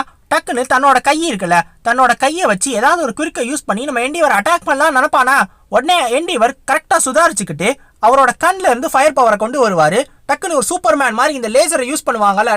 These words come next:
அந்த மாதிரி ஒரு பவரை, ஒரு அட்டாக்கை யூஸ் பண்ணி நம்ம All For One-ஓட கையையே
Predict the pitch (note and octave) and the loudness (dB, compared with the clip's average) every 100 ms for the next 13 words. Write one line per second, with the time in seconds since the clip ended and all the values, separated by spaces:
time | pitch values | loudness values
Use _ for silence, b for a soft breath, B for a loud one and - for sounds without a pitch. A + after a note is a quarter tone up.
0 | - C4+ D4 D#4+ F4 C4 A#3 A3+ C#4+ C#4 | -2 -2 0 2 2 0 0 2 2 4
1 | G#3+ G3+ G#3 F#3+ D#4+ D4+ A3+ D#4+ - G3+ | 2 0 -2 0 -2 -2 -4 -6 -4 -4
2 | F3 C4 b b G#3+ A3+ A3+ F4+ F#4 D4+ | -4 -8 b b -4 0 2 2 0 0
3 | A#3 G#3+ - C4+ D4 E4 D4 | 2 0 0 -4 -4 -2 -4